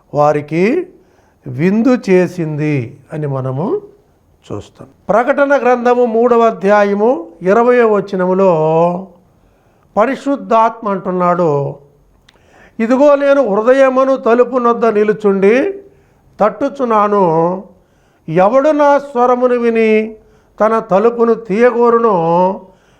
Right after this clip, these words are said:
నేను అతనిలోనికి వచ్చి అతనితో నేనును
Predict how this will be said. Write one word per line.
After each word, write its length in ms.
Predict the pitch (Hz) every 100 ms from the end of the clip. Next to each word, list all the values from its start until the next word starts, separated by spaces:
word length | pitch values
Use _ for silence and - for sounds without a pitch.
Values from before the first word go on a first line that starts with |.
| _
నేను 420 | 185 226 277 277 233
అతనిలోనికి 840 | 160 170 233 262 269 277 285 285
వచ్చి 800 | 262 254 240 247 233 220 220 220 _ _ _ _ -
అతనితో 680 | 165 262 262 262 269 269 254
నేనును 880 | 185 196 254 254 202 202 190 196